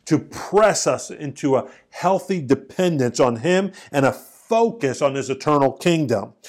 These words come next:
we will interpret our times correctly and continually,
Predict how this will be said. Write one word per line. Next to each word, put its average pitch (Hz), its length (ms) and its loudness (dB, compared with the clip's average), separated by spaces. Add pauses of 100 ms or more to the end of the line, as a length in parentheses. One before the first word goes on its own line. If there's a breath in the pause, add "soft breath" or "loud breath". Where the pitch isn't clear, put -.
(180 loud breath)
we 143 160 8
will 151 200 6
interpret 131 800 -2 (280 soft breath)
our 175 500 2
times 165 580 -2
correctly 127 960 4 (260 soft breath)
and 131 220 -6
continually, 143 840 -6